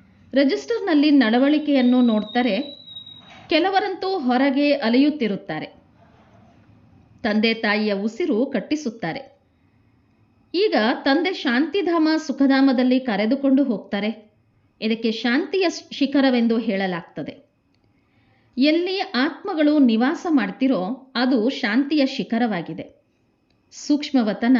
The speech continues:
ಮೂವಿಯಾಗಿದೆ. ಕೇವಲ ನೀವು ಅದರ ಸಾಕ್ಷಾತ್ಕಾರ ಮಾಡ್ತೀರಿ, ಬಾಕಿ ಮತ್ತೇನೂ ಇಲ್ಲ. ಇದರಲ್ಲಿಯೂ ಮಕ್ಕಳಿಗೆ ಸಾಕ್ಷಾತ್ಕಾರವಾಗಿದೆ.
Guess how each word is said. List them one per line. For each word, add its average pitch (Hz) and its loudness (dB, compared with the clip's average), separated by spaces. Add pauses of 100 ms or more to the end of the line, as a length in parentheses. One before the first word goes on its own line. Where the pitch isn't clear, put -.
(340)
ಮೂವಿಯಾಗಿದೆ. 214 2 (1000)
ಕೇವಲ 339 2 (160)
ನೀವು 254 6
ಅದರ 220 -2
ಸಾಕ್ಷಾತ್ಕಾರ 240 -6
ಮಾಡ್ತೀರಿ, 180 -4 (640)
ಬಾಕಿ 196 -2
ಮತ್ತೇನೂ 226 2
ಇಲ್ಲ. 208 2 (1300)
ಇದರಲ್ಲಿಯೂ 392 2
ಮಕ್ಕಳಿಗೆ 285 2
ಸಾಕ್ಷಾತ್ಕಾರವಾಗಿದೆ. 247 -2